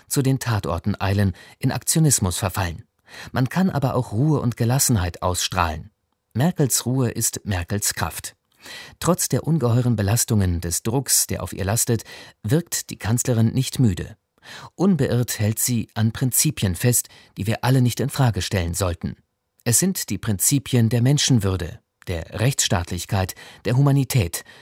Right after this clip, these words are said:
der freiheitlich-demokratischen Grundordnung. Soweit die Freie Presse und so viel zu diesem Thema. Themenwechsel.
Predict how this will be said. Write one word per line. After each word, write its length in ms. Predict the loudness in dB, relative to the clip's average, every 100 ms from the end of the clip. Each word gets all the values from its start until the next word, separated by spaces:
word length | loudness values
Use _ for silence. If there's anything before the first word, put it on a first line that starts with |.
| -14 -8
der 120 | -6
freiheitlich-demokratischen 1400 | 0 2 2 0 -2 -2 -2 -2 -4 -4 -2 -2 0 0
Grundordnung. 800 | 0 -2 -2 -4 -6 -4 -8 -8 _ _ _ _ _ _ _ _ _ _ _ _ _ 0
Soweit 520 | 2 4 0 -2 -6
die 100 | -8
Freie 300 | -6 -8 -8
Presse 420 | -4 0 2 2 0 -18 -20 -8
und 400 | -4 -4 -8 -6
so 180 | 0 0
viel 300 | 0 -2 0
zu 180 | 0 0
diesem 320 | -2 -2 0
Thema. 360 | 0 -2 -6 -16 _ _ _ _ _ _ _ _ _ _ _ _ _ _ _ 2
Themenwechsel. 640 | 4 4 2 -4 -6 -6